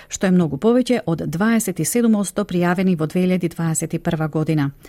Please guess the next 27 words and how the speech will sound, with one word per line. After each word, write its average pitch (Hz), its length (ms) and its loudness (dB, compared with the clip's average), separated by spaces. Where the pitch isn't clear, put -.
Извештајот 214 440 0
исто 240 180 0
така 214 260 0
го 180 140 0
нагласува 185 560 2
недостатокот 190 680 0
на 180 160 2
финансиска 180 640 0
писменост 175 680 0
кај 156 280 0
австралиците, 185 800 -2
при 208 140 2
што 240 180 0
само 254 340 4
едно 202 320 2
од 170 180 -2
секои 196 340 -2
пет 220 260 -2
лица 220 380 2
може 196 260 2
точно 226 320 0
да 175 100 2
одговори 202 420 2
на 156 140 2
три 240 280 0
основни 196 440 0
прашања 202 580 0